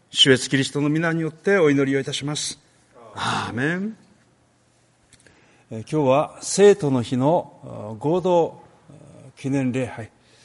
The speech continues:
えー、昨年に引き続いてでありますが、本来でしたら、えー、午後昼食を、お昼昼食をとって、また午後記念会と思ったんですが、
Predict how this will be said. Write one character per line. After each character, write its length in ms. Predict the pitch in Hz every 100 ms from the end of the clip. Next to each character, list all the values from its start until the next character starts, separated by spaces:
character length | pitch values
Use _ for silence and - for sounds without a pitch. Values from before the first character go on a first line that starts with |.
| - _ _ _ _ _ _
え 20 | 156
ー、 260 | - - 160
昨 300 | - 123 135
年 140 | 139
に 80 | 139
引 60 |
き 140 | - -
続 180 | 151 156
い 60 |
て 60 | 135
で 80 | 139
あ 40 |
り 80 | 131
ま 100 | 135
す 100 | 135
が、 100 | 135
本 220 | 135 156
来 120 | 156
で 100 | 139
し 60 | 131
た 100 | 147
ら、 360 | 147 147 135 - _ _ -
え 180 | - 131
ー、 20 |
午 140 | 127 135
後 100 | 127
昼 200 | 147 143
食 280 | 151 131 151
を、 500 | 151 - 123 135 131
お 40 |
昼 200 | 139 147
昼 180 | 135 156
食 180 | - 151
を 40 | 151
と 120 | 170
っ 20 |
て、 260 | - 147 131
ま 120 | 147
た 100 | 139
午 120 | 143
後 360 | 170 175 131 - _ _ _ -
記 120 | 135
念 180 | 147 147
会 160 | 139
と 80 | 123
思 120 | 139
っ 40 | 143
た 160 | 143
ん 40 | 135
で 80 | 123
す 120 | 131
が、 180 | 127